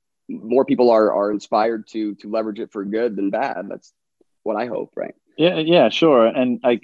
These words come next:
Speaker 2: I guess the critical point is also that, yes, it can be used for good and bad,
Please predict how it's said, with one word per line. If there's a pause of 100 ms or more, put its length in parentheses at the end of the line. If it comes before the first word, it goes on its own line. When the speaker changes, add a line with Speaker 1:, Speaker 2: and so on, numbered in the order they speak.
Speaker 2:
I
guess
the
critical
point
is
also
that, (520)
yes,
it
can
be
used
for
good
and
bad,